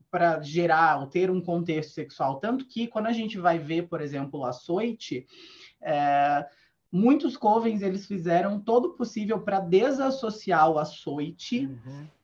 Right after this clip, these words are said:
Speaker 1: de um chicote sadomasoquista, porque ele não é isso. Ele não é pra isso, né? O açoite, ele também tem um, um simbolismo muito tradicional dentro da bruxaria e que pode falar de N questões.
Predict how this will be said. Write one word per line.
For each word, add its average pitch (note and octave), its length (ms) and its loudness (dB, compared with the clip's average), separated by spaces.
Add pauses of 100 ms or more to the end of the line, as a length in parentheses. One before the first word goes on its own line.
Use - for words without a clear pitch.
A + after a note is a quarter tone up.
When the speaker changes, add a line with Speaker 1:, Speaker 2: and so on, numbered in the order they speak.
(140)
Speaker 1:
de D3+ 240 -6
um B3 80 2
chicote A#3 960 2 (180)
sadomasoquista, G#3 1000 0
porque E3+ 240 -8
ele A3+ 100 -2
não B3 260 2
é A#3+ 120 6
isso. D3 480 -4 (720)
Ele B2+ 140 -4
não F3 200 2
é G3+ 100 4
pra E3+ 200 -2
isso, - 340 -8
né? A#2 160 -4
O C3+ 80 -2
açoite, D#3+ 400 -2
ele F#3 100 0
também G#3 460 0
tem A3 280 -4
um, F#3 380 -4
um F#3 40 0
simbolismo G#3 840 -2
muito G3 320 -4
tradicional A3+ 720 0
dentro E3 260 -4
da E3+ 120 -2
bruxaria D3+ 680 -4 (500)
e F#3+ 60 -4
que A#3+ 120 -2
pode A#3+ 240 6
falar A#3 220 6
de G#3 160 0
N G#3 220 2
questões. G3 800 -4